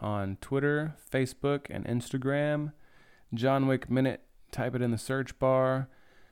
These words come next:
Go to my website, john wick minute dot com.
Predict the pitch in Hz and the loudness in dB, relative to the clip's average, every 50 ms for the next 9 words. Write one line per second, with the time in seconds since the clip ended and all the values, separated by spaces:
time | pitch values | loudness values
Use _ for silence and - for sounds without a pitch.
0 | _ _ _ - - 131 131 127 120 117 117 117 120 120 117 110 - - 127 127 | _ _ _ -4 -2 0 2 2 2 2 2 2 2 0 0 -2 -2 0 0 2
1 | 127 131 - - - - _ _ _ - 123 107 113 120 123 120 117 117 113 113 | 0 0 -2 -6 -12 -20 _ _ _ -10 -6 -2 2 2 4 4 4 2 2 0
2 | - - 113 113 113 107 - - - 110 98 - - - - - 131 147 156 165 | -2 0 0 2 2 0 -2 -2 -2 0 0 0 -2 -4 -2 0 2 2 2 0
3 | 175 185 196 | -2 -4 -6